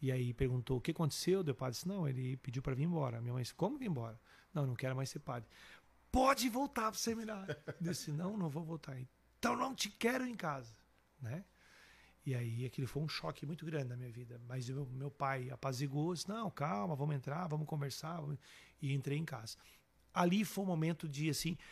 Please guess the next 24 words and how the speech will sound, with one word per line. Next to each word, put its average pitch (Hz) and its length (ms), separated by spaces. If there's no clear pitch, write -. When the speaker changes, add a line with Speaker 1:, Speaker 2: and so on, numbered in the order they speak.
Speaker 1:
de 135 160
ruptura 226 680
com 214 180
aquele 175 320
desejo 156 500
de 151 100
ser 156 220
padre. 110 420
Confesso 151 440
a 151 60
vocês 156 200
que 147 100
eu 131 40
nunca 185 360
mais 175 280
encontrei 151 400
aquela 156 220
menina. 123 380
Fiquei - 140
apaixonado, 160 640
claro, 127 380
nunca 131 240
tinha 139 220
beijado. 156 600